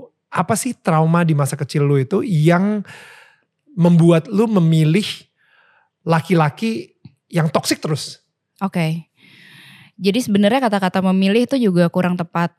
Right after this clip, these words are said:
Speaker 1: Oke.
Speaker 2: Sebenarnya adalah gue menarik
Speaker 1: You,
Speaker 2: mereka
Speaker 1: you
Speaker 2: yang
Speaker 1: attract,
Speaker 2: toxic.
Speaker 1: you attract,
Speaker 2: Iya,
Speaker 1: oke.
Speaker 2: gue attract secara tidak sengaja.
Speaker 1: Oke.
Speaker 2: Karena kan, em, sebenarnya perilaku abusive atau toxic itu mungkin akan baru kelihatan setelah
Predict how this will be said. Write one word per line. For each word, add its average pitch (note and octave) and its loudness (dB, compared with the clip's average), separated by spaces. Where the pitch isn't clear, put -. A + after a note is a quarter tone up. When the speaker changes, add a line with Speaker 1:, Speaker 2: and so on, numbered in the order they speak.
Speaker 1:
Oke. D#3+ -4
Speaker 2:
Sebenarnya F3+ 0
adalah F3 -2
gue G3 -2
menarik G3 0
Speaker 1:
You, F#3+ -8
Speaker 2:
mereka F#3 4
Speaker 1:
you F#3 6
Speaker 2:
yang F3 6
Speaker 1:
attract, E3+ 2
Speaker 2:
toxic. - -2
Speaker 1:
you F#3 4
attract, C4 2
Speaker 2:
Iya, F#3 4
Speaker 1:
oke. F#3 0
Speaker 2:
gue F3+ 4
attract E3+ 0
secara F#3 -2
tidak E3+ 0
sengaja. D#3 0
Speaker 1:
Oke. D3+ 2
Speaker 2:
Karena E3 4
kan, F#3+ -2
em, D#3+ -2
sebenarnya F3+ 0
perilaku D#3+ 0
abusive E3 2
atau - -2
toxic D#3+ -2
itu F3 -4
mungkin G#3 0
akan F3+ 0
baru D#3+ 2
kelihatan E3 -2
setelah D#3+ -4